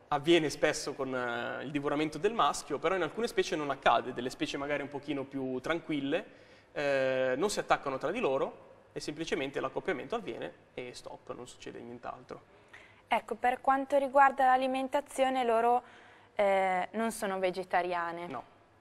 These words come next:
Speaker 2: Sia per, abbiamo sentito del maschio, ma a livello di alimentazione loro cosa, cosa prediligono?
Speaker 1: Allora, prediligono mangiare degli insetti. Ci sono delle specie che gradiscono delle, degli insetti volanti,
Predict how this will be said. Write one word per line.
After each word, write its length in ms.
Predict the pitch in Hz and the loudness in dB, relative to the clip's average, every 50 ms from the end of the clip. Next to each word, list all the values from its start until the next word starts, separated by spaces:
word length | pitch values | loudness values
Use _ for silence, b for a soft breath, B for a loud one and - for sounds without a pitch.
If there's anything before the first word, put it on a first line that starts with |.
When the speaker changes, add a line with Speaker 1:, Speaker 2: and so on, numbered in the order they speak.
| _ _ _ _ _ _ _ _ _ _ - - | _ _ _ _ _ _ _ _ _ _ -20 -6
Speaker 2:
Sia 180 | - 180 185 | -4 -2 -4
per, 220 | 208 - - - - | -2 -2 -4 -4 -4
abbiamo 260 | 160 160 165 165 165 160 - | -4 -6 -8 -10 -10 -10 -10
sentito 400 | 170 165 165 - 226 - - 220 | -12 -8 -6 -6 -6 -2 2 4
del 180 | 190 202 202 | 4 4 4
maschio, 560 | 214 233 214 196 190 190 - - - - 185 | 6 6 6 6 6 4 0 -6 -4 -4 -2
ma 300 | 185 190 185 185 180 180 175 B B B B B B B - - | 0 2 4 4 4 2 0 B B B B B B B 2 2
a 60 | 196 | 2
livello 380 | 208 208 202 208 208 214 220 | 4 4 6 6 6 6 4
di 100 | 220 208 | 4 4
alimentazione 800 | 226 208 220 220 220 214 214 214 220 208 208 - - 247 247 240 | 4 4 4 2 -2 -2 -2 -2 -2 -4 -2 -2 -2 0 0 2
loro 260 | 226 220 220 226 226 | 2 2 2 0 -2
cosa, 640 | 220 - 214 196 185 180 185 175 170 165 170 165 170 - | -2 -2 -2 -2 2 2 4 4 4 4 2 0 -2 -6
cosa 260 | - 196 190 185 190 | -8 -8 -6 -6 -6
prediligono? 760 | 185 - 196 190 175 185 180 175 170 165 165 175 170 170 170 175 | -4 -4 -4 -4 -2 -2 -4 -4 -4 -6 -6 -6 -6 -6 -6 -4
Speaker 1:
Allora, 160 | 156 151 139 | 0 0 0
prediligono 500 | 131 165 170 170 190 202 220 214 233 214 | 2 2 0 2 2 0 2 2 2 2
mangiare 340 | 196 180 165 151 165 160 156 | 2 2 2 2 2 2 2
degli 200 | 147 151 147 143 143 | 0 -2 -4 -2 -4
insetti. 520 | 143 143 - - 127 120 - - - 131 | -4 -4 -2 -2 -4 -4 -4 -8 -12 -10
Ci 140 | 127 - 160 | -8 -8 -6
sono 200 | - 220 202 165 | -4 -2 -2 0
delle 200 | 151 156 156 170 | 0 0 0 -2
specie 360 | 165 - - 226 240 - 247 - | -2 -2 -4 -4 -2 -4 -6 -2
che 500 | - 165 156 139 131 - - - - - | -2 0 0 0 0 -2 -4 -12 -20 -18
gradiscono 640 | - 160 151 160 156 160 180 185 - - - 180 175 | -2 2 2 4 4 2 0 -4 -2 -2 0 0 0
delle, 460 | 160 151 143 139 143 139 139 135 135 135 | 0 -2 -2 -2 -2 -2 0 -2 -2 -4
degli 140 | 139 139 147 | -4 -6 -6
insetti 360 | 147 143 165 160 - - 160 | -4 -4 -4 -6 -4 -6 -4
volanti, 580 | 139 143 135 131 127 123 123 120 - - 127 | -2 0 0 0 -2 -2 -6 -12 -14 -14 -16